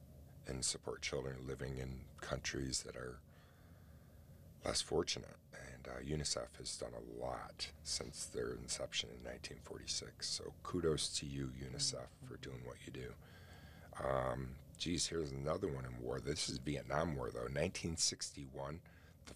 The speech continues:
Speaker 1: first U S helicopters arrive in South Vietnam.
Speaker 2: Oh, wow.
Speaker 1: That's how early, sixty-one.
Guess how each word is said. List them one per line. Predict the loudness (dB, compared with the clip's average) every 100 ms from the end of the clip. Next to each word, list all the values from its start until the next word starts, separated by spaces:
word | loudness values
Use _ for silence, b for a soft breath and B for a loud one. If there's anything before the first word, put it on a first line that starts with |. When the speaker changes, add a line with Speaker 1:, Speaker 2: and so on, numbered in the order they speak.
| 0
Speaker 1:
first | 6 6 6 2
U | 2 4
S | 4 4
helicopters | 2 2 2 0 0 0 0
arrive | 0 0 2 2 0 -4 B B -4
in | 2
South | 4 4 2 -6 -14 -18 -2
Vietnam. | 0 0 -2 -6 -4 -2 -4 -6 -12 -16 -10 -8
Speaker 2:
Oh, | -6
wow. | -6 -8 2
Speaker 1:
That's | 6 6
how | 4 2 0
early, | -2 0 -2 -6 -12 -18 -8
sixty-one. | -4 -2 -2 -2 -2 -4 -6